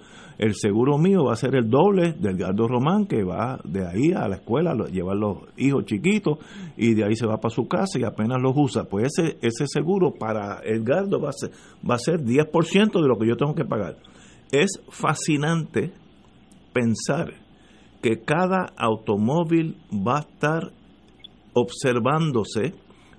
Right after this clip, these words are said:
por la General Motors, los decenas de miles que hacen a, a, en, en la, el año que viene, todos van a tener ese dispositivo.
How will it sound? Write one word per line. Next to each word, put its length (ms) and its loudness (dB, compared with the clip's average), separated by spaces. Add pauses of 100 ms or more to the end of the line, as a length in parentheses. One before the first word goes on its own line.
(160)
por 200 2
la 120 0
General 320 0
Motors, 500 -2 (680)
los 240 4 (540)
decenas 600 0 (100)
de 200 2
miles 340 2
que 140 0
hacen 400 0 (120)
a, 300 -4
a, 220 -6
en, 320 -2
en 220 -6
la, 160 -6
el 180 -6
año 180 -2
que 100 0
viene, 300 0 (460)
todos 260 6
van 120 4
a 100 0
tener 240 2
ese 180 0
dispositivo. 800 0